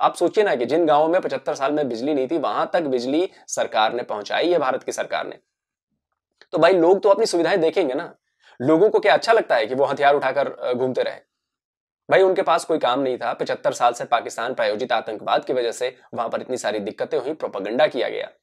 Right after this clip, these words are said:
अब धीरे धीरे हालात सामान्य हो रहे हैं, सरकार और सेना दोनों लगी हुई है, सुरक्षा बल लगे हुए हैं कि भाई किसी तरह से हालात सामान्य हो और कोशिश की जा रही है।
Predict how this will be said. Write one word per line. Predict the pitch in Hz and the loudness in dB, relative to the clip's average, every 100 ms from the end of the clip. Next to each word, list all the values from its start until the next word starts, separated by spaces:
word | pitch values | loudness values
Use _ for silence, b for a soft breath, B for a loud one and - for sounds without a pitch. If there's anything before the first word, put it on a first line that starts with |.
| _ _ _ _ - | _ _ _ _ 0
अब | 151 | 0
धीरे | 147 143 | 2 0
धीरे | 135 131 | 2 0
हालात | 120 123 120 | 0 -2 -2
सामान्य | 110 98 143 | -6 -4 -4
हो | 127 | -4
रहे | 120 110 | -4 -6
हैं, | 104 _ b b b | -10 _ b b b
सरकार | - 120 127 127 131 | -4 -2 2 4 4
और | 120 | 0
सेना | - 113 120 | -2 -2 -2
दोनों | 117 110 113 | -4 -4 -4
लगी | 107 | -2
हुई | 127 120 | -4 -4
है, | 117 | -6
सुरक्षा | 113 101 110 | -6 -6 -4
बल | 107 | -4
लगे | 101 104 | -6 -4
हुए | 135 127 | -4 -4
हैं | 123 | -4
कि | |
भाई | 120 | -6
किसी | 120 104 107 | -6 -8 -8
तरह | 110 | -8
से | 104 | -8
हालात | 101 107 110 | -4 -4 -4
सामान्य | 98 110 139 | -6 -6 -6
हो | 170 | -8
और | - | -8
कोशिश | - 143 190 | -6 -6 -4
की | 208 | -2
जा | 156 | 0
रही | |
है। | 98 | -2